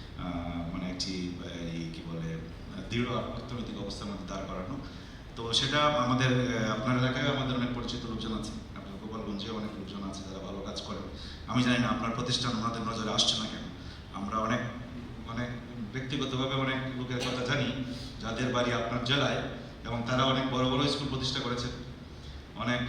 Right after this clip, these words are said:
মানে, বড় বড় বিল্ডিং বানিয়েছেন, হাজার হাজার ছা-, ছেলেমেয়েরা তাদের স্কুলে পড়াশোনা করে। কিন্তু আপনার প্রত্যন্ত গ্রামের, আমি যেটা বুঝতে পারছি প্রত্যন্ত গ্রামে হবে আপনার স্কুল, তাদের নজরে হয়তো পড়েনি, আমরা তাদের নজরে আনবো। আর তারা যদি কিছু না করে তাহলে আমরা কিছু করার চেষ্টা করবো। Particularly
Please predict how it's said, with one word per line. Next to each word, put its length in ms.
মানে, 440
বড় 160
বড় 200
বিল্ডিং 340
বানিয়েছেন, 440
হাজার 260
হাজার 240
ছা-, 240
ছেলেমেয়েরা 360
তাদের 240
স্কুলে 280
পড়াশোনা 340
করে। 140
কিন্তু 160
আপনার 220
প্রত্যন্ত 420
গ্রামের, 380
আমি 120
যেটা 140
বুঝতে 220
পারছি 260
প্রত্যন্ত 340
গ্রামে 260
হবে 300
আপনার 200
স্কুল, 260
তাদের 220
নজরে 320
হয়তো 280
পড়েনি, 360
আমরা 180
তাদের 280
নজরে 200
আনবো। 320
আর 140
তারা 140
যদি 200
কিছু 200
না 100
করে 160
তাহলে 180
আমরা 200
কিছু 220
করার 200
চেষ্টা 260
করবো। 260
Particularly 460